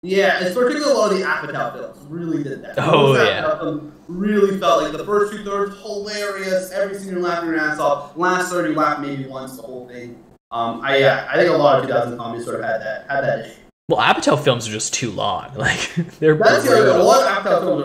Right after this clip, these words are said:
Speaker 1: are too long. A lot
Speaker 2: Yeah.
Speaker 1: of them are pushing two hours. The comedy does not need to be two hours. There's no reason for it.
Speaker 2: Yeah, Apatow films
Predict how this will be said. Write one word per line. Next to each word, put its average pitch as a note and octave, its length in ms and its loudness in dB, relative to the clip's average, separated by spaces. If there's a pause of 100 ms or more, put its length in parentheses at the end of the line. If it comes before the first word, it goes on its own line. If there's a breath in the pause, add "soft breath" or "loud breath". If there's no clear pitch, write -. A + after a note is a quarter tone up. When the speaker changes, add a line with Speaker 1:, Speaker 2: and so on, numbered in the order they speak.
(140)
Speaker 1:
are - 320 -18
too A3 140 -8
long. C#3+ 380 -4
A C#3+ 40 -10
lot F#3 80 -2
Speaker 2:
Yeah. - 120 6
Speaker 1:
of G3+ 60 4 (120)
them F#3 100 0
are - 40 -2
pushing D#3 160 -10
two D#3+ 160 0
hours. F3+ 360 4
The E3+ 100 -8
comedy A3 340 -6
does D#3+ 80 -12
not D#3 280 -6
need C#3+ 120 -6
to C3+ 60 -8
be B2 120 -12
two A2+ 140 -16
hours. - 140 -14 (240)
There's C3+ 140 -18
no E3 140 -8
reason A#2+ 300 -10
for - 100 -20
it. - 220 -20
Speaker 2:
Yeah, A#2 340 -2
Apatow F#3 320 4
films G#2+ 840 -2